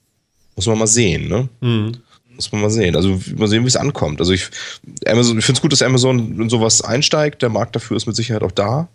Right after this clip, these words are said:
Speaker 2: Ja.
Speaker 1: Ich kann mir das auch vorstellen. Also ich mein, Fanartikel zu allem möglichen Kram sind ja schon ein großer Markt. Warum nicht?
Speaker 2: Ja, jetzt im Moment ist ja ganz in irgendwie diese gelben, äh, Dropse, ne? Wie heißen die?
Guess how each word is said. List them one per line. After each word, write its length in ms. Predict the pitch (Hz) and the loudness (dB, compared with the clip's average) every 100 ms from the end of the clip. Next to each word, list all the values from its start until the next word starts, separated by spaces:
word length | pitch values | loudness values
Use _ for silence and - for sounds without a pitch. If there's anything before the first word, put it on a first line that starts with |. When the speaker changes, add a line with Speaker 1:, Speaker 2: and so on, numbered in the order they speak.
| _ - | _ -4
Speaker 2:
Ja. 180 | 127 - _ _ _ _ - | -2 -2 _ _ _ _ -8
Speaker 1:
Ich 100 | - | -4
kann 120 | 123 | 0
mir 80 | 113 | 0
das 120 | 104 | 2
auch 140 | - 110 | 0 0
vorstellen. 540 | 127 131 - 131 135 | 0 0 0 -2 -2
Also 100 | 107 | -6
ich 100 | 101 | -2
mein, 100 | 107 | -2
Fanartikel 500 | 104 107 110 117 113 | 0 0 0 0 0
zu 100 | - | 0
allem 140 | 95 | 2
möglichen 300 | 98 95 - | 0 -2 -8
Kram 300 | 104 - 95 | -6 -2 -2
sind 160 | 95 - | -2 0
ja 60 | 107 | 2
schon 180 | 104 | 2
ein 40 | 107 | 0
großer 280 | 107 107 107 | 0 0 0
Markt. 340 | 117 113 - - _ _ _ _ _ _ _ _ _ _ _ - - | -2 -4 -8 -20 _ _ _ _ _ _ _ _ _ _ _ -18 -6
Warum 220 | 71 85 | -2 2
nicht? 260 | 117 127 - _ - _ _ _ _ - _ _ _ _ _ - _ - | 2 0 -6 _ -20 _ _ _ _ -20 _ _ _ _ _ -20 _ -2
Speaker 2:
Ja, 200 | 139 117 | -2 0
jetzt 280 | 120 127 | 0 -2
im 40 | 135 | 0
Moment 300 | 123 123 143 | 2 2 0
ist 100 | 143 | 0
ja 60 | 143 | 0
ganz 220 | 135 131 | 0 -2
in 280 | 175 151 143 | 0 0 0
irgendwie 300 | 135 131 135 | 0 0 0
diese 220 | 131 127 | 0 0
gelben, 440 | 127 131 131 123 _ _ _ - | 0 0 0 -4 _ _ _ -6
äh, 320 | 131 117 117 | -2 -2 -4
Dropse, 500 | 123 160 - - 90 | -4 -6 -6 -6 -4
ne? 160 | 110 175 _ _ _ | -4 -6 _ _ _
Wie 80 | |
heißen 220 | 107 143 185 | -6 -4 -2
die? 160 | 214 | -4